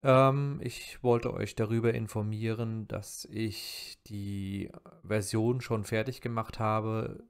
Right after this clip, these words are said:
und habe diese auch schon bei GitHub hochgeladen. Ähm, das kann ich auch mal ganz kurz einblenden. Ich habe das jetzt hier schon soweit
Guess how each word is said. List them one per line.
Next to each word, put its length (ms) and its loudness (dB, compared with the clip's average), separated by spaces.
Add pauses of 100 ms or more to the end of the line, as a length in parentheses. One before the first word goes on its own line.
und 580 -6 (800)
habe 300 8
diese 340 6
auch 200 10
schon 340 0
bei 140 2
GitHub 360 0
hochgeladen. 880 2
Ähm, 500 0
das 160 -6
kann 180 0
ich 140 -4
auch 120 -4
mal 100 -6
ganz 260 -6
kurz 240 -8
einblenden. 920 -2 (360)
Ich 280 -10
habe 220 -6
das 220 -10
jetzt 280 -10
hier 240 -4
schon 240 -6
soweit 640 -4